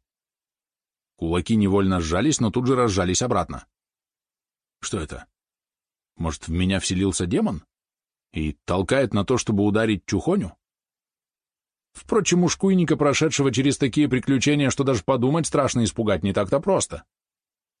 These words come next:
Ума в нём не то, что палаты и чуланчика не наберётся, но отваги старик имел с избытком. Я ещё раз испугался, потому что следом за гневом накатила гордыня от того, что мысли у меня теперь ещё поболее, чем у него, дури.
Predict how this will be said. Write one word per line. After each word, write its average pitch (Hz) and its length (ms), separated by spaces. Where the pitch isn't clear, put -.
Ума 113 260
в 127 80
нём 127 160
не 139 100
то, 208 140
что 151 160
палаты 113 480
и 101 60
чуланчика 185 540
не 95 100
наберётся, 87 560
но 117 160
отваги 214 380
старик 170 500
имел 135 300
с - 80
избытком. 92 480
Я 82 180
ещё 127 340
раз 147 180
испугался, 135 560
потому 131 300
что 120 160
следом 127 320
за 113 100
гневом 131 380
накатила 123 360
гордыня 110 480
от - 100
того, 120 200
что 110 180
мысли 98 320
у 110 80
меня 131 220
теперь 107 380
ещё 95 200
поболее, 233 520
чем 87 200
у 90 40
него, 107 300
дури. 85 380